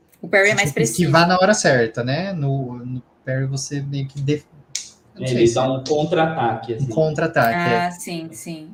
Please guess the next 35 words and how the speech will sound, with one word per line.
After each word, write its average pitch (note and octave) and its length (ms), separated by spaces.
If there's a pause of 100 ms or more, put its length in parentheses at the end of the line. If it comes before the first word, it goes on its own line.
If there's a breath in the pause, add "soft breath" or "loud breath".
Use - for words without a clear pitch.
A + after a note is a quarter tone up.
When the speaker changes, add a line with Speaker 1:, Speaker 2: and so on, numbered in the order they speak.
Speaker 1:
Ah, E3 160
entendi. D3+ 520 (560 soft breath)
É, G#3 180
no, F3+ 240
no G3 140
remake G#3+ 360
do F#3 140
dois E3+ 420
eu G#3 80
não A#3 220
acho A3+ 280
que A#3+ 80
tem A#3+ 360
isso, D#3 260
né? D#3 220 (100)
Vou D#3 160
ter, - 320 (320)
né, D#3+ 220
uma D#3+ 120
mecânica E3+ 460
de F3+ 80
você F3 220
sempre G#3+ 300
usar F#3+ 400 (340 loud breath)
a F3 80
faca, A#3+ 400
que - 100
uma F#3 140
hora F3+ 160
ela E3 140
quebra A3 520
e F#3 40
tudo F3 200
mais. E3+ 520
Speaker 2:
Uhum. B2+ 220